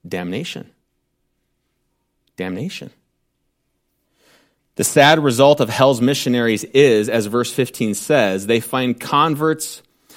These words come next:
who become twice as much a child of hell as they are.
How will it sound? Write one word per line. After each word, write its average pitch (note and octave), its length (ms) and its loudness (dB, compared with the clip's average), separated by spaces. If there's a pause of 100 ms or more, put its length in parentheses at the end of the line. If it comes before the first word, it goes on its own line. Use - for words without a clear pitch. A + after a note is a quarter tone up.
(260)
who C3 120 -4
become A#2 340 0
twice D#3 540 0 (120)
as A#2+ 200 -2
much C3 420 0
a A2 60 -8
child B2 560 0
of G#2 140 -8
hell G2+ 480 -2
as F#2 220 -8
they G2+ 160 -4
are. F2 340 -6